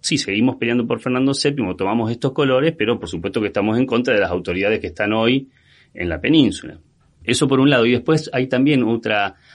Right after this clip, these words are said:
apelación que el manto de la Virgen también suele tener, esos colores, el celeste y el blanco, suele aparecerse con esos colores, y entonces también tenemos un recurso de Belgrano de apelación religiosa. Por un lado,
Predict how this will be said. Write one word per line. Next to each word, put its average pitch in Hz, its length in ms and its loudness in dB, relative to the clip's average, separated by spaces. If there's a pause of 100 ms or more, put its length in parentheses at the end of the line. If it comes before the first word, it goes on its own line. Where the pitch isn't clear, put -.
(140)
apelación 113 560 0
que 110 60 -2
el 107 80 0
manto 139 440 2
de 123 80 2
la 131 120 0
Virgen 127 640 0
también 107 380 0
suele 113 320 -2
tener, 123 400 -4 (580)
esos 104 300 -4
colores, 123 800 0
el - 80 -6
celeste 95 340 -6
y 110 60 2
el 110 80 2
blanco, 127 640 0 (260)
suele 107 300 -2
aparecerse 92 640 -2
con 95 140 -4
esos 101 200 -8
colores, 131 560 -2 (300)
y 110 100 0
entonces 120 520 2
también 110 420 0
tenemos 110 280 0
un 110 140 2
recurso 110 840 -2
de 101 160 -4
Belgrano 113 480 -2
de 104 80 0
apelación 113 840 0
religiosa. 95 640 -2
Por 92 140 -2
un 110 160 0
lado, 123 440 2